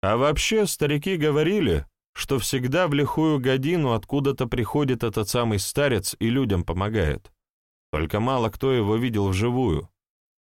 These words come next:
А что он сам кого-то к себе зовёт, так я об этом и вовсе не слышал. Никто не знает, сколько ему лет.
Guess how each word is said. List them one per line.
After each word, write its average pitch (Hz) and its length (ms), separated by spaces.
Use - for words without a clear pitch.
А 85 120
что 117 220
он 117 120
сам 143 300
кого-то 135 360
к 104 60
себе 110 300
зовёт, 92 480
так - 160
я 92 200
об 90 140
этом 98 280
и 90 160
вовсе 98 420
не 104 140
слышал. - 560
Никто 92 340
не 131 120
знает, 120 300
сколько 131 360
ему 139 200
лет. 139 380